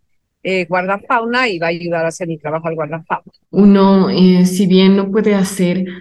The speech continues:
Speaker 2: donaciones cuantiosas en cuanto a dinero hablamos, se puede donar a sí mismo, ¿no es cierto? Puede donar su ayuda y etcétera.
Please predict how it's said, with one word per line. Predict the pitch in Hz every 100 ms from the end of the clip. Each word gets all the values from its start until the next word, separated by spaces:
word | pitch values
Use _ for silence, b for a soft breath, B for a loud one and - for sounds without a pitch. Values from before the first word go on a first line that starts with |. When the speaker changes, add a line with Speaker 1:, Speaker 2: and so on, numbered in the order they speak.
| B
Speaker 2:
donaciones | 185 202 190 190 196 208 202
cuantiosas | 202 185 175 185 202 214 269 285 320 240
en | 190
cuanto | 190 185 185 180 180
a | 175 170 170 160 165 170 170 _ _ _ -
dinero | 180 185 190 226
hablamos, | 214 185 180 180 185 269 - B B B _ _
se | - 202
puede | 202 208 190
donar | 175 170 170 170 - -
a | - 170
sí | 185
mismo, | 175 156 165 151
¿no | 165
es | 180
cierto? | 196 190 185 185 B B _
Puede | 180 170 165
donar | 151 160 160
su | 180 - 165
ayuda | 160 165 220 240 190 185 180
y | - 160 151
etcétera. | 156 180 - 165 170